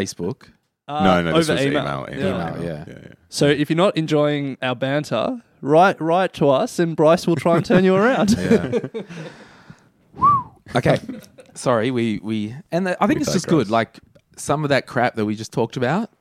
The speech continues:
Speaker 1: you guys might not talk about on your podcast. So
Speaker 3: Absolutely.
Speaker 1: it's getting to, to know the guys.
Speaker 3: Yeah, yeah,
Speaker 1: Yeah.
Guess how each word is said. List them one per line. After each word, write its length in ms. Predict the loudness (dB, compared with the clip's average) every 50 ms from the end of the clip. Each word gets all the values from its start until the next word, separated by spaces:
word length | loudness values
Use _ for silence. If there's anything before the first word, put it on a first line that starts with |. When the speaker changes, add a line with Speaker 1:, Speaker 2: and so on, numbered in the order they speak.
| _ _
Speaker 1:
you 160 | -10 -6 -4 -2
guys 200 | -2 -2 -4 -4
might 200 | -4 -6 -4 -4
not 180 | -6 -8 -8
talk 240 | -6 -6 -6 -4 -2
about 200 | -2 -2 -2 -2
on 120 | -2 -4
your 160 | -2 -4 -4 -2
podcast. 540 | -2 -4 -4 -4 -4 -4 -4 -4 -4 -6 _
So 200 | _ -6 -2 -2
Speaker 3:
Absolutely. 380 | -2 -2 0 0 0 2 2 2
Speaker 1:
it's 40 | 0
getting 720 | 0 -4 -6 -8 -12 -12 _ _ _ _ _ -6 -6 -6
to, 80 | -6 -6
to 120 | -8 -6
know 160 | -2 -2 -2 -2
the 120 | -2 -4
guys. 400 | -6 -4 -6 -6 -8 -10 -4 0
Speaker 3:
Yeah, 140 | 2 2 4
yeah, 80 | 2
Speaker 1:
Yeah. 80 | 2 0